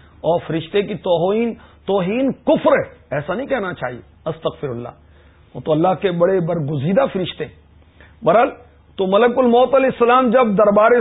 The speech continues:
سلیمان علیہ السلام سے تشریف لے گئے تو آپ کے اس مصاحب نے، آپ کے اس دوست نے، آپ کے درباری نے کہا، "حضور، مجھے بڑا ڈر لگ رہا ہے۔" کہا، "کیا بات ہے؟" نے کہا کہ ملک الموت علیہ السلام مجھے دیکھ رہے تھے،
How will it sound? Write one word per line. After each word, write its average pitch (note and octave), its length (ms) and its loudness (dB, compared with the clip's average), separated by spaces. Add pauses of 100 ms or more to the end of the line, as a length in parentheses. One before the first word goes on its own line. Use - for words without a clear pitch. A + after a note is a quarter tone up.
سلیمان G#3+ 440 2
علیہ A3+ 220 2
السلام G#3+ 360 0
سے B3+ 120 -2
تشریف G#3 400 -4
لے F3 260 -4
گئے A3 200 2
تو G3+ 260 -4
آپ F3+ 300 -2
کے G#3 80 2
اس F#3 220 -2
مصاحب D#3+ 540 -2
نے، F#3 140 -6
آپ D3+ 260 -4
کے F3 60 -6
اس D#3 140 -6
دوست D#3+ 400 -6
نے، E3 140 -8
آپ C#3 220 -10
کے D3 100 -8
درباری C3+ 420 -8
نے C#3 160 -12
کہا، C#3 180 -10
"حضور، C3 300 -10 (400)
مجھے C3 200 -10
بڑا C#3 220 -8
ڈر B2+ 200 -12
لگ C#3+ 120 -10
رہا A2+ 100 -12
ہے۔" - 500 -20
کہا، - 40 -20
"کیا F#3 220 -12
بات G3 260 -10
ہے؟" - 60 -20 (1080)
نے C#3+ 60 -10
کہا F3+ 220 -6
کہ G#3+ 140 -12
ملک E3 260 -8
الموت F#3+ 340 -4
علیہ G#3+ 100 -2
السلام G3+ 260 -6
مجھے G3+ 160 -4
دیکھ E3+ 300 -2
رہے C#3 140 -6
تھے، - 140 -18